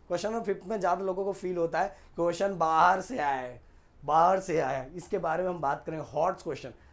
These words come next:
जो हमारा ये वाला क्वेश्चन, इसमें तो ये यहाँ तक के क्वेश्चन ना आप एक्सरसाइज भी करोगे, तो पूरे क्वेश्चन अटेम्प्ट कर लोगे। ज़्यादातर ब-, बच्चों को टेंशन यही आता है, पर मैं सबसे पहले बोलूँगा,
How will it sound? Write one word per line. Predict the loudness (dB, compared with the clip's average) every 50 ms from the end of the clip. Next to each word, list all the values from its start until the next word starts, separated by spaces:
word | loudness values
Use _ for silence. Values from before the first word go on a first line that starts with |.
| -20 -18 -8
जो | -4 -4
हमारा | -2 -2 0 0 0 0
ये | 0 0 0 0
वाला | 0 -2
क्वेश्चन, | -4 -6 -8 -10 -10
इसमें | -10 -10 -10 -6 -6 -4 0
तो | 0 0 0 -2 -6 -16 -20 -20 -20 -20 -14 -8
ये | -4 -2 -2 -2 -2 -4
यहाँ | -4 -4 -4 -4 -4 -6 -6 -6
तक | -8 -8
के | -8 -6
क्वेश्चन | -6 -6 -6 -4 -4 -4 -4
ना | -4 -6 -8 -12 -16 -20 -20 -20 -20 -8 -4
आप | -2 -2 0
एक्सरसाइज | -2 -2 -4 -2 -4 -4 -2 0 0 -2 -2 -2
भी | -6 -2
करोगे, | -2 0 0 0 -2 -2 -4
तो | -8
पूरे | -10 -10 -8 -6 -4 -2 -2
क्वेश्चन | -2 -4 -6 -8 -6 -6 -6
अटेम्प्ट | -6 -6 -6 -6 -8 -8 -8 -8
कर | -8 -8
लोगे। | -8 -8 -10 -12 -14 -18 -20 -20 -20 -20 -18 -16
ज़्यादातर | -10 -4 0 2 2 4 4 2 2 2 0 -2
ब-, | -2 -4 -4 -4
बच्चों | -6 -6 -6 -6 -4
को | -4 -4
टेंशन | -4 -4 -6 -6 -6 -8 -6 -6
यही | -6 -6 -4 -4
आता | -6 -6 -6 -6
है, | -6 -6
पर | -6 -4
मैं | -2 -2 -4
सबसे | -2 -2 -2 -2 -2 -2 -2 -2 -2
पहले | 0 0 0 0 0
बोलूँगा, | 0 -2 -4 -4 -2 -2 -2 -2 -2